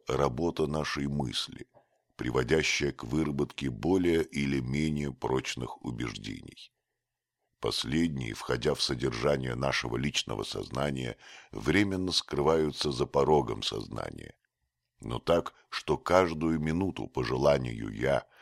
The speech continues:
они вновь могут быть оживлены путем воспроизведения пережитых представлений. Но кроме активного восприятия,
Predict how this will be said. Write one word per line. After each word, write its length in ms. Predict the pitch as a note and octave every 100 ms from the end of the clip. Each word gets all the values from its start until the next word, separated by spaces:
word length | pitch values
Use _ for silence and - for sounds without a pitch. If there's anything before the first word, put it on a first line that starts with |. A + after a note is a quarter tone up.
| - - -
они 260 | D2 D#2+
вновь 520 | D#2 C2 E2 F2+ D#2 -
могут 360 | D#2 D2 D2
быть 300 | B1+ D2+ - -
оживлены 800 | C#2 B1+ C#2+ D2 D2+ E2 D2 - _ _ _
путем 400 | B1 A#1+ C#2+ C2
воспроизведения 960 | B1+ - B1 B1+ A#1 B1 A#1+ E2 D#2+ D#2
пережитых 720 | - C#2+ C#2 B1+ C2+ C#2 -
представлений. 1000 | C2+ B1+ - B1 A#1+ G#1+ G1+ G1+ G1+ - _ _ _ _ _ _ _ _ _ _ _
Но 160 | B1+ B1+
кроме 360 | C#2 D#2+ D2+
активного 800 | C2 B1 - - F#2+ F#2 D2 A#1+
восприятия, 920 | A#1+ A#1+ - C2+ A#1+ G1+ - - -